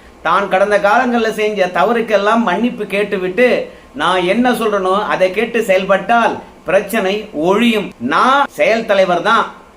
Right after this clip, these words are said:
ஐயா தான் தலைவர், நீங்க என்ன சொன்னாலும் செய்யறேன் அப்படின்னு ஏத்துக்கிட்டு போனா அடுத்த சட்டமன்ற தேர்தலுக்கு பிறகு தலைவராக்குவேன். இல்லை என்றால் என் மூச்சு இருக்கிற வரைக்கும் நான் தான்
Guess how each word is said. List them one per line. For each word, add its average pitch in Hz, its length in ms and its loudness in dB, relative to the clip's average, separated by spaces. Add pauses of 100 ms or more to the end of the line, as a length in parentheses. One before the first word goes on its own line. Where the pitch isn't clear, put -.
(160)
ஐயா 208 260 0 (160)
தான் 240 240 2
தலைவர், 208 340 0 (380)
நீங்க 160 220 -4
என்ன 240 200 0 (100)
சொன்னாலும் 233 600 0
செய்யறேன் 214 480 0 (220)
அப்படின்னு 190 340 -4 (140)
ஏத்துக்கிட்டு 190 460 -4 (120)
போனா 190 320 4 (720)
அடுத்த 170 340 -4 (240)
சட்டமன்ற 214 600 -2
தேர்தலுக்கு 190 500 -2
பிறகு 190 320 -2 (280)
தலைவராக்குவேன். 185 720 0 (420)
இல்லை 208 180 0 (100)
என்றால் 214 360 0 (200)
என் 175 140 -2
மூச்சு 240 360 -2
இருக்கிற 233 360 0 (120)
வரைக்கும் 220 520 0 (280)
நான் 175 260 -2
தான் 208 180 0